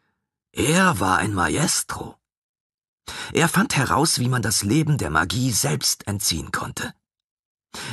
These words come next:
Er erklärte mir einmal, dass das, was sich an Magie in einem Sandkorn befindet, reichen würde, um tausend Jahre zu überdauern.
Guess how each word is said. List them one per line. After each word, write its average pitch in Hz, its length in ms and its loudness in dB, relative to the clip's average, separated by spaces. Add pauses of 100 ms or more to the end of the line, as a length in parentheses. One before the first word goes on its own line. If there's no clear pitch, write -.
(120)
Er 147 220 2
erklärte 160 440 2
mir 104 200 2
einmal, 117 440 2 (420)
dass 123 200 0
das, 170 320 4
was 110 160 0
sich 110 200 0
an 113 140 2
Magie 113 460 4
in 95 100 0
einem 107 200 2
Sandkorn 92 520 0
befindet, 120 480 -2
reichen 156 380 4
würde, 147 320 2 (340)
um 156 180 4
tausend 180 400 4
Jahre 127 320 2
zu - 140 -2
überdauern. - 640 0